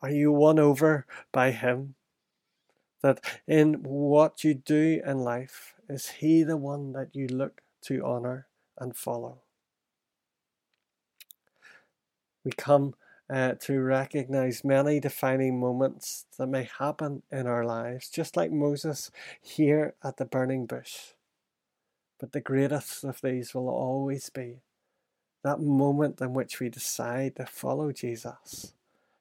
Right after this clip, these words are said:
to recognize his power and glory in all that we may do.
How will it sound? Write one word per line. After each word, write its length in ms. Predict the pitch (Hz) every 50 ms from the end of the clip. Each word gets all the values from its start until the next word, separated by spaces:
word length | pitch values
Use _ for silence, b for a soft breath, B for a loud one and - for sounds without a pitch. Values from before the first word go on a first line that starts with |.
| _ -
to 120 | - 139
recognize 840 | 131 127 139 143 147 143 - 151 135 - 139 131 131 131 - - -
his 180 | 139 135 -
power 500 | - - - - 135 139 147 156 160 151
and 160 | 143 135 120
glory 520 | - 135 131 127 127 127 131 135 127 131 _ _ _ _ _ _ _ _
in 160 | - 135 127 131
all 300 | 139 127 120 120 120 120
that 140 | 120 - -
we 140 | 120 120 117
may 220 | 117 120 120 120
do. 160 | - 113 110